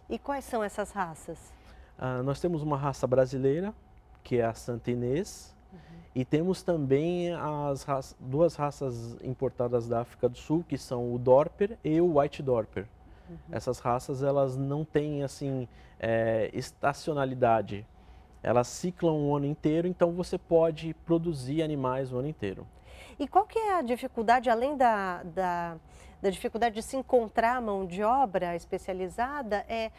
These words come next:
Speaker 1: com relação à ração, por exemplo, ah, doenças?
Speaker 2: Assim, é,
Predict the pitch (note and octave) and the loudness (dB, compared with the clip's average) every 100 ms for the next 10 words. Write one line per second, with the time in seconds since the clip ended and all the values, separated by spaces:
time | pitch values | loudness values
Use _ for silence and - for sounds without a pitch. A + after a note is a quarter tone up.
0 | - - E4 D#4 C#4 - B3 A#3 A3 A3 | -10 -4 0 0 -2 -2 -2 -2 -6 -10
1 | - - B3 A#3+ G#3 G3+ F3+ D#3+ G3+ A#3 | -6 -4 0 -2 -2 -2 -2 -2 -2 -2
2 | A3+ G#3 - G3+ F#3+ F3+ - - - - | -4 -6 -6 -4 -2 -4 -8 -20 -8 -2
3 | G3 F#3+ F#3 F3+ F3+ - - F#3+ G3+ A#3 | -2 0 0 -2 -4 -10 -2 2 2 2
4 | A3+ - G3+ F#3 - - - - - - | 0 -6 -8 -8 -12 -20 -20 -20 -20 -20
5 | - D#3+ - C#3+ - - - - - A#2+ | -14 -12 -6 -6 -6 -16 -20 -12 -2 0
6 | A#2+ A#2 A#2 A#2 A2+ A2+ A2+ | 0 0 -2 -2 -4 -6 -8